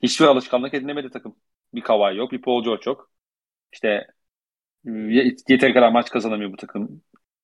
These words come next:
Yeteri kadar beraber oynayamıyor dedik. Ondan sonra bubble da patladı zaten Denver'a karşı. Ee, Batı şampiyon ol-, olacak olan Golden State'e doğrudan en ters gelecek takım hangisidir demiş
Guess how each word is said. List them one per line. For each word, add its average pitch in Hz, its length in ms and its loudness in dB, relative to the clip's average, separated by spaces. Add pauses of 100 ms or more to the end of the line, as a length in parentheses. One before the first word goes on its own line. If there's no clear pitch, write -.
(100)
Yeteri 113 200 4
kadar 127 200 6
beraber 123 320 2
oynayamıyor 113 540 -6
dedik. 147 220 -16
Ondan 190 220 -6
sonra 123 220 -8
bubble 104 200 -2
da 139 80 -4
patladı 127 300 -2
zaten 98 300 -6
Denver'a 92 300 -10
karşı. - 280 -12 (840)
Ee, 113 40 4 (720)
Batı 123 240 2
şampiyon 214 340 2
ol-, 156 360 0
olacak 147 420 0
olan 135 300 0 (280)
Golden 135 260 -2
State'e 139 340 -6
doğrudan 135 240 -6
en 151 180 -10
ters 127 240 -4
gelecek 113 280 -8
takım 147 320 -8
hangisidir 123 480 4
demiş 110 300 2